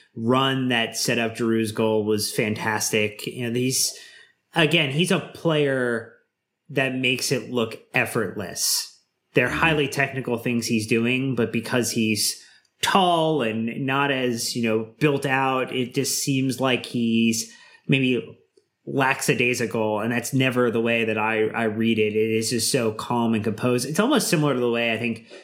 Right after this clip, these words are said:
Speaker 1: Christensen at times, you know, when he's defending, maybe it's not the best comp, you know, but he didn't always look like he was super pressured, but he would make some really good close downs to force a,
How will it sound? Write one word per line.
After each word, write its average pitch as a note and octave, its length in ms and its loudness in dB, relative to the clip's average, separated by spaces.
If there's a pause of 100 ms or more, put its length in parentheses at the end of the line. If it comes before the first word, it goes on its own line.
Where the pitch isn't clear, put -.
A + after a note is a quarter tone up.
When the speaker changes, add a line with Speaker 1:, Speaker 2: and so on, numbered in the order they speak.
(100)
Speaker 1:
Christensen C3 520 0
at A2+ 140 0
times, A2 680 -2
you B2+ 140 0
know, A2+ 80 0
when G#2+ 100 0
he's A2 200 0
defending, G#2+ 640 0
maybe A2+ 180 0
it's G#2+ 100 -2
not G#2+ 120 0
the G#2 80 0
best G#2 400 -2
comp, G#2+ 520 -2 (200)
you A#2+ 180 0
know, G2+ 200 -2
but A2 280 -2 (260)
he F#3 140 2
didn't E3 240 0
always D3 360 2
look C#3 180 -2
like A#2+ 140 -2
he C3+ 120 -2
was A#2 180 -2
super B2 220 0
pressured, E3 640 0
but F3+ 120 -2
he D3 80 0
would D3 120 2
make B2+ 200 0
some A#2+ 240 -2
really B2 260 2
good A#2 380 0
close A#2 320 -2
downs A2 600 -2
to A2+ 320 0
force A#2 380 0
a, G#2+ 280 -2